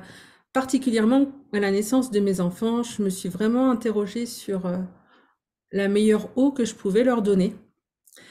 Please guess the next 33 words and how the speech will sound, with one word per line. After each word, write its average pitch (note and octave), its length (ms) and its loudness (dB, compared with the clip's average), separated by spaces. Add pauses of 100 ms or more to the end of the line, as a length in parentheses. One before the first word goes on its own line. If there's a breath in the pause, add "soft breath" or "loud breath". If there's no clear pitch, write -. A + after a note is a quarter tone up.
(400 loud breath)
Euh, F#3 220 4
donc, F#3+ 300 2
euh, F#3 260 4
voilà, F#3 300 2
c'est F#3 140 -2
poser F#3 260 0
la G#3 100 2
question F#3+ 320 0
des F#3+ 140 4
filtres. F3+ 640 -2
De, F3 260 -4 (140)
ouais. F3+ 140 -6 (180)
Et G#3 240 4 (140)
la G#3 120 2
solution B3 300 0
que C#4+ 80 0
j'ai A#3 80 -4
trouvée A#3+ 220 0
à C#4 40 4
l'époque, B3+ 320 0
en A3+ 60 -2
fait, B3 200 -4
c'était A3+ 240 -8
d'aller F#3+ 240 0
chercher F#3 500 -6
l'eau G#3 260 2
à F#3+ 100 -4
la F3+ 120 -2
source. - 480 -10
J'ai F3 80 -6
beaucoup F#3 260 -8
de F#3 40 -14
chance. - 380 -10